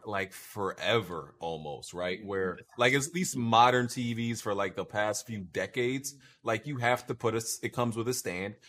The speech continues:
You have to put a stand on it. You can make the argument that, that, like, all these past decades with the advancements, the, the technology advancements of T Vs, that there shouldn't be a stand anymore. I don't know what, what will replace it,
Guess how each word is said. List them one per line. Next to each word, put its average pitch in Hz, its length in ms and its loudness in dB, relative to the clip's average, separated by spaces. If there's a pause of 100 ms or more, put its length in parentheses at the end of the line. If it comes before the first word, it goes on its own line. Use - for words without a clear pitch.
(100)
You 139 140 -4
have 104 220 2
to - 60 -12
put 131 140 -2
a 123 40 -2
stand 214 360 0
on 82 140 -2
it. 69 60 -14
You 131 140 -6
can 160 160 0
make 127 180 2
the 127 120 -8
argument 123 520 0 (340)
that, 113 320 2 (520)
that, 123 220 0
like, 120 220 4
all 151 200 8
these 147 200 -2
past 127 360 2
decades 117 520 0 (120)
with 110 360 -2
the 110 240 0
advancements, 107 800 0
the, 101 180 -6
the 95 160 -8
technology 104 640 -2
advancements 95 540 -2
of 92 260 -4
T 123 260 -8
Vs, 107 540 -2 (300)
that 110 160 2
there 143 80 6
shouldn't 151 280 0
be 127 140 2
a 113 60 6
stand 135 560 4
anymore. 110 500 2
I 113 100 2
don't 110 180 -2
know 107 180 4
what, 113 280 2
what 117 220 0
will 98 220 -8
replace 120 440 0
it, - 180 -4